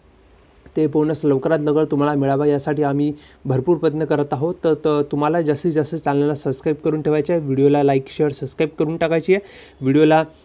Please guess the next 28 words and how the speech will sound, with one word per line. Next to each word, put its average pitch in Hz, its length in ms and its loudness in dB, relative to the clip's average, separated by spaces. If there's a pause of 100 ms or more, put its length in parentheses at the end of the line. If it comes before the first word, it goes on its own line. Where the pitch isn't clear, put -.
(120)
अ, 131 320 -4
लाईक 143 260 2
करायचा 156 300 2
आहे, 160 460 -8
ज्याच्यामुळे 160 460 0
तुम्हाला 151 260 0
लवकरात 143 400 0
लवकर 139 300 0
पैसे 151 320 -4
मिळतील. 147 340 -2 (340)
तर 160 120 -2
लाडक्या 165 380 -2
बहिणींना 170 480 -2 (460)
सांगू 156 300 0
इच्छितो, 143 440 -2 (240)
चांगली 151 220 4
बातमी, 151 280 0
आनंदाची 139 440 0
मोठी 143 240 0
बातमी 139 340 -2
आहे 190 80 -4 (320)
की 139 60 -6
तुम्हाला 156 320 0
सोळा 151 260 0
तारखेपासून 156 640 -4
तुम्हाला 143 420 0
तुमच्या 139 420 -2
खात्यामध्ये 143 560 2